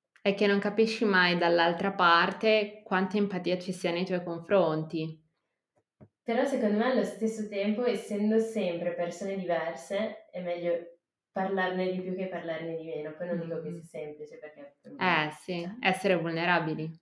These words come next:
Speaker 2: Esatto. Cioè
Speaker 1: Mh.
Speaker 2: lanciarsi anche a costo del giudizio degli altri.
Speaker 1: Mh.
Speaker 2: Oppure anche un altro tratto secondo me, ehm, molto comune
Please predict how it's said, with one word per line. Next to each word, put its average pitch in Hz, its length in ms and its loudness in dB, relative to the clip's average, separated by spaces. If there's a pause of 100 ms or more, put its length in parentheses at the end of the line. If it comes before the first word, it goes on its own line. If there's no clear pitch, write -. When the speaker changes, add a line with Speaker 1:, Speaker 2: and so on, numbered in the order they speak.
Speaker 2:
Esatto. 190 840 -2 (720)
Cioè 202 200 4
Speaker 1:
Mh. 190 40 2
Speaker 2:
lanciarsi 202 840 2
anche 190 240 0
a 190 40 -6
costo 185 340 -2
del 185 100 -2
giudizio 175 460 -4
degli 170 140 -4
altri. 160 640 -4 (280)
Speaker 1:
Mh. 160 200 -8 (1400)
Speaker 2:
Oppure 185 760 0
anche 190 320 0
un 196 80 0
altro 185 320 -2
tratto 196 460 -2
secondo 185 420 -4
me, 180 480 0
ehm, 160 920 -2
molto 170 800 -2
comune 185 920 -4